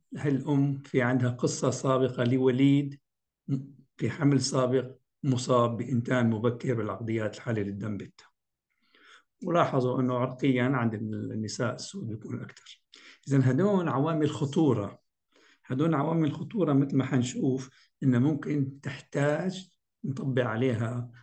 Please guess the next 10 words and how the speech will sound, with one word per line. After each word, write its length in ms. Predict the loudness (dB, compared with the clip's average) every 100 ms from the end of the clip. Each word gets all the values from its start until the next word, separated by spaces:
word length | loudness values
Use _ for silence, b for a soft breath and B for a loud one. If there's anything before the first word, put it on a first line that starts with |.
| _ -2
المعالجة 580 | 0 0 0 0 0
الوقائية 760 | 0 0 0 2 0 0 0 0
للجروب 360 | 0 -2 -2 -2
بي 80 |
ستريبتوكوكس 1000 | -4 -4 -8 -8 -6 -6 -4 -6 -6 -12 _ b b b
حتى 640 | -2 -2 0 -4 -4 -6 -2
لو 200 | 2 4
ما 140 | 2
كان 280 | 0 -2 0
عنا 560 | 2 2 2 0 -4